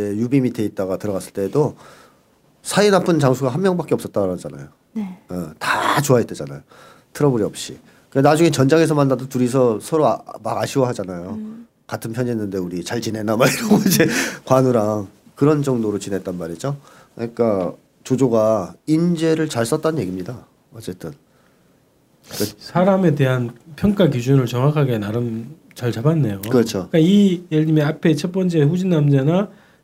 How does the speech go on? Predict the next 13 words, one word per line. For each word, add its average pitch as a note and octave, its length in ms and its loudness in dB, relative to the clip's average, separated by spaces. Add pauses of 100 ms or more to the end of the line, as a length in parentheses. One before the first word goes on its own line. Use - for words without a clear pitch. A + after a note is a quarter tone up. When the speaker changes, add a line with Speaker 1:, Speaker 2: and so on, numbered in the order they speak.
Speaker 3:
잘난 B2+ 320 0
체하는 C#3+ 280 2
남자가 A#2+ 500 -2
그 A#2 440 -2 (220)
대열 C3+ 300 4
안에 D3 180 4
있으면은 A2 680 -4
분란이 D3 300 0
생기거든요. B2 540 -4
Speaker 1:
그렇습니다. G2+ 500 -2
Speaker 3:
네. G2+ 100 -10
Speaker 1:
분란 G#2+ 260 0
생기죠. F#2 400 -6